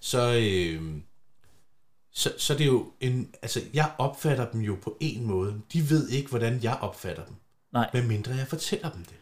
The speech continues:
Speaker 2: Men der er jo, der er jo tit forskel i, hvordan man, hvordan intentionen er, og hvordan oplevelsen er.
Speaker 1: Ja.
Speaker 2: Altså, det er jo ret ofte to vidt forskellige ting.
Speaker 1: Hundrede.
Speaker 2: Ja.
Speaker 1: Og, og det er jo det,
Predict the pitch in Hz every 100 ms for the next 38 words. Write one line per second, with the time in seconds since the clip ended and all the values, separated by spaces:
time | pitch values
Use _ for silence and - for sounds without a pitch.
0 | - - - 135 123 123 120 117 120 110
1 | - 208 - 165 175 160 - 151 143 131
2 | 127 147 151 117 107 - - - - -
3 | 120 127 - 120 - 117 180 202 190 139
4 | 143 - 220 127 123 143 143 - - 135
5 | 135 135 110 - 98 - - 110 107 -
6 | _ _ _ _ _ - 110 104 156 139
7 | 120 147 - 120 - 127 117 - _ _
8 | - 135 123 - 113 104 90 - - -
9 | _ - 185 139 73 _ - 127 - 139
10 | 131 127 131 123 170 208